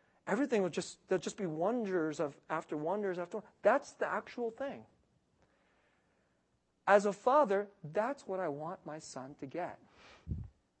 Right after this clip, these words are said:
That's what I want him to get. I want him to actually pursue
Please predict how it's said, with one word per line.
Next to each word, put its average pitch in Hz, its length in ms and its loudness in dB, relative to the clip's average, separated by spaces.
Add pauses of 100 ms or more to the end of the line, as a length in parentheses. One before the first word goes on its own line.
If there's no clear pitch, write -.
(440)
That's 190 180 -4
what 262 100 2
I 233 40 0
want 226 160 0
him 220 40 -2
to 202 60 -2
get. 269 200 -4 (880)
I 214 120 10
want 277 320 12
him 294 180 12
to - 160 4
actually 330 420 10
pursue 285 840 8